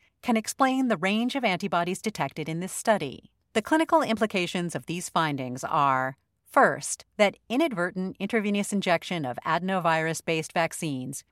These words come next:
should be avoided whenever possible. Second, it should be noted that the investigators did not detect thrombocytopenia after intravenous application of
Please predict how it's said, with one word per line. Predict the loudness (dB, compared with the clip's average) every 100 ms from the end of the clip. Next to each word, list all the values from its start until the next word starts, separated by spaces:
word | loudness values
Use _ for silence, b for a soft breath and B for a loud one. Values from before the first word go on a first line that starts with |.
| _ _
should | -4 -2
be | 0
avoided | 0 2 0 0 -4 0
whenever | 2 4 2
possible. | 0 -4 -4 -6 -6 -8 _ _
Second, | -2 2 2 -2 -8 -14 _ _ -2
it | 0
should | 0 2
be | 4
noted | 4 4 2 -2
that | -4 -4
the | -6
investigators | 0 0 0 -4 -4 -4 -4
did | -6 -8 -2
not | 0 0 -2
detect | 0 2 2 0
thrombocytopenia | 0 0 0 0 0 -2 -2 -4 -4 -6 -10 _
after | 0 2 -2
intravenous | -2 -2 -2 0 -2 0
application | -2 -2 -4 -4 -4 -4 -4
of | -6